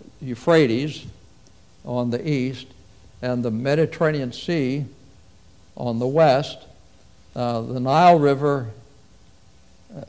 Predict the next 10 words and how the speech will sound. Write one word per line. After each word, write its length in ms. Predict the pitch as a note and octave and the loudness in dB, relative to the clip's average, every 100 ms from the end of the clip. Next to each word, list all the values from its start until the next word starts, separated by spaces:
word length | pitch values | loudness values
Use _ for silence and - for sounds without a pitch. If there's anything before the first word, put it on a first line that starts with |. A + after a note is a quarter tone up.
| - | -10
to 100 | C3+ | -8
the 140 | B2 | -8
south, 560 | A2+ F3 D3+ A#2 C3 - | -4 0 2 2 -2 -6
and 180 | A#2+ B2+ | -6 -6
then, 240 | B2+ A#2 - - - - - - | -4 -6 -10 -20 -20 -20 -20 -12
uh, 320 | A2+ G#2 G#2 - F3+ | -8 -8 -8 -12 -10
north 400 | C3 D3 D3 A#2+ | -2 2 2 2
up 240 | C#3 D#3+ - | -2 -4 -4
to 200 | A#2 G#2+ - | -6 -6 -12
Syria, 480 | - D3+ B2+ G2 | -6 -2 -2 -2